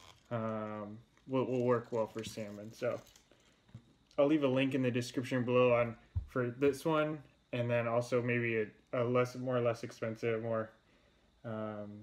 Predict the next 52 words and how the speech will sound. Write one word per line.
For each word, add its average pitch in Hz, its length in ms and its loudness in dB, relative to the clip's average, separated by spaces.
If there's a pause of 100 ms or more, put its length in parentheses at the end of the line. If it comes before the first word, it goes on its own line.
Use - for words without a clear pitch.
(340)
affordable 113 560 0
rod 107 240 -2
that, 107 180 -6
that 107 180 0
would 104 100 -8
definitely 107 380 -6 (500)
compare 110 300 -2
to 107 60 0
this 101 360 -10
one. - 140 -10 (640)
And 123 140 0
then 120 280 -2 (200)
as 135 120 -6
far 147 180 2
as 127 160 0
the 117 460 4
size 123 400 0
of 123 80 0
the 120 60 -2
line, 127 260 0
I 123 80 0
got 120 180 2
twenty 139 280 -4
pound 123 360 -4
mono 117 320 -4
on 113 80 -2
this 113 240 -8
main 117 260 -4
line. 117 320 -4 (600)
Um, 110 580 -4
this 160 160 -2
is 160 80 -4
definitely 139 320 2
a 127 40 2
little 127 140 2
bit 123 120 2
on 117 80 2
the 110 60 -2
light 120 300 0
side, 147 460 2
so 120 540 2 (1400)
I 131 40 -10
would 123 160 -6
say 131 240 2
anywhere 127 280 0
from 120 200 -4
twenty 120 400 -2
to 110 80 -2
thirty 110 320 0
pound 107 320 -6
is 98 100 -16
good, 110 220 -4